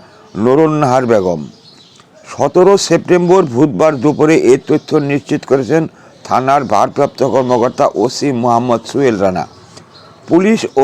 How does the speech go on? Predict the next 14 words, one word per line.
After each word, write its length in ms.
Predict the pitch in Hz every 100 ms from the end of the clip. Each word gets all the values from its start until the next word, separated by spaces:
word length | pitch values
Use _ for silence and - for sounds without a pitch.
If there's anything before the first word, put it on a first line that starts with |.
| 139
স্থানীয় 460 | - 117 151 156 151
সূত্রে 300 | - 123 - 160 160
জানা 220 | 127 135 143
গেছে, 260 | 151 151 170 - - - - -
উপজেলার 580 | 139 147 160 160 156 151
পোড়াগাঁও 460 | 110 147 147 147 151 95
ইউনিয়নের 560 | 131 143 156 156 160 165 139
বরুঙ্গা 440 | 127 151 151 147 139
পোড়াবাড়ি 580 | - 143 143 139 143 139 - 110
এলাকার 400 | 117 - 139 147 - - - -
মাজম 540 | 98 123 135 156 160
আলীর 280 | 156 135 131 101
বিরুদ্ধে 420 | 113 120 101 139 117 82 113
ইয়াবাসহ 680 | 131 139 147 143 - 139